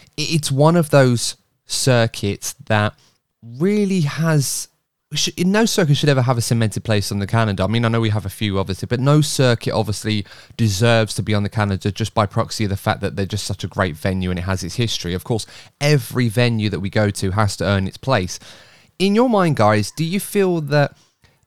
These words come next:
if, if the motivation from the Spa circuit organis-, I, organisers, I should say, is if the motivation isn't fully there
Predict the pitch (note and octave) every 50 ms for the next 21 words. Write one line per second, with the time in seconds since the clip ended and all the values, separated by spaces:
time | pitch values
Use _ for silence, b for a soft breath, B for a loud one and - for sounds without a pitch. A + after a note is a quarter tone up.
0 | _ _ _ F3+ G3+ G#3+ G#3 - - - - D3+ - - _ _ _ _ _ _
1 | _ - - - - G#3 G3+ G3 F3+ - D#3 C#3 D3+ C#3 C3 A2+ - - G2+ F2+
2 | F2 D2 G2 - - - - B2+ A#2 A2+ A2 A2+ A2 A2 A2 G#2+ - - _ _
3 | - - A2+ A2+ - - - B2+ A#2+ A#2 A2 - - A#2 G#2 - - - G2+ G#2
4 | F#2+ - G2 G2 G2 G2 F#2+ - _ _ G#2 G2+ F#2+ F#2 - - _ _ _ F#2
5 | F2+ G#2 G#2 F#2+ G2 F#2 F2+ F2 F2 F#2+ F2 F#2 F2+ - - F#2+ - - G2+ F#2
6 | F2 B B B B B B B B - D3 D3+ C#3+ - - - _ - D#3 D3+
7 | D3+ D#3 D3 C#3 C3 C#3 C3+ B2 - A#2+ B2+ A#2 - - - A2+ G2+ A2 G#2 -
8 | - A#2+ A#2+ A2+ A2 G2+ F#2+ E2+ G#2+ G#2 G#2 G2+ G2 G2 F#2 F2+